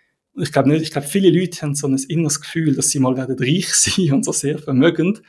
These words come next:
Und das ist so der Moment, wo du dann wahrscheinlich <laughs> realisierst,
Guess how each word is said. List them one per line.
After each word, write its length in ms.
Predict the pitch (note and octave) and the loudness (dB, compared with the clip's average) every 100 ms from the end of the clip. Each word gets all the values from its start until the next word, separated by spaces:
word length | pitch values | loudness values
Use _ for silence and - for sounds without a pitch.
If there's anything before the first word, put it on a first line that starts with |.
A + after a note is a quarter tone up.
| - - _ _ | -20 -20 _ _
Und 100 | - | -6
das 100 | D3 | 0
ist 180 | D3 - | 0 2
so 480 | D3 C#3 D3 C#3 _ _ _ _ | 2 2 0 -8 _ _ _ _
der 120 | D3 D3+ | 2 4
Moment, 420 | C#3+ B2+ C#3 C#3 | 6 6 2 -2
wo 40 | |
du 60 | C#3 | -4
dann 140 | C3 | -4
wahrscheinlich 460 | C3+ - C3+ C3+ D3 | -2 -2 -2 -2 -4
<laughs> 120 | - | -4
realisierst, 720 | F3 C#3+ - C#3+ E3 E3 - | -8 -6 -4 2 2 2 -2